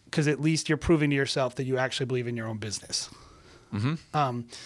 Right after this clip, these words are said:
Speaker 1: but the free marketing side, you don't need to do everything. Like,
Speaker 2: That's true.
Speaker 1: you don't need to win on, we suck at YouTube for our Stop Go Love, partially because we chose to ignore it.
Speaker 2: Mm-hmm.
Speaker 1: And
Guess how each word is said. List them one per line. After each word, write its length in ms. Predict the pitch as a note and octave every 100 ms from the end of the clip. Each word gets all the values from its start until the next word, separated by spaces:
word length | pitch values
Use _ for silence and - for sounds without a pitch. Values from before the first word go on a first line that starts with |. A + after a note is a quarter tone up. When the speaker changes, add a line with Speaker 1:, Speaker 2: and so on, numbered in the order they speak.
| - - - _ _
Speaker 1:
but 180 | G3 E3+
the 80 | D#3+
free 220 | - C4+
marketing 400 | A3 F3+ E3 D3+
side, 480 | - D3+ C#3+ C#3 C3 _ _ _ _ _
you 140 | E3+ D#3+
don't 200 | B3+ A#3
need 180 | A#3 A3+
to 60 |
do 180 | F3 E3+
everything. 720 | - C#3+ C#3+ B2+ A2 G#2+ F#2 - _ _ - - _ _ _ _ - C#3+
Like, 240 | D3+ C#3 - -
Speaker 2:
That's 260 | G2 F2+ -
true. 220 | D#2 D#2 - - -
Speaker 1:
you 100 | D#3+
don't 320 | D3+ G3+ A3+
need 300 | E3+ F3+ F3
to 80 | - - _ _ C3+ B2+ - D3
win 340 | C#3+ F3+ F3+
on, 300 | E3+ D#3+ C#3
we 240 | F#3 B3+
suck 520 | A#3+ - - F#3+ G#3+ E3+
at 120 | C3+
YouTube 480 | D3 F3 D3+ C#3 B2+
for 160 | D#3+
our 80 | C#3+
Stop 280 | - D3 C3+
Go 120 | C3+
Love, 320 | D#3+ C3+ - - - _
partially 440 | - G3 A#3+ F#3 D#3+
because 380 | D3+ - D3 C#3+
we 100 | C#3+
chose 420 | - E3 D#3+ D3
to 160 | - C#3+
ignore 320 | B2 B2 A2
it. 100 | F2+ _ _ _ -
Speaker 2:
Mm-hmm. 120 | A2
Speaker 1:
And 100 | A#2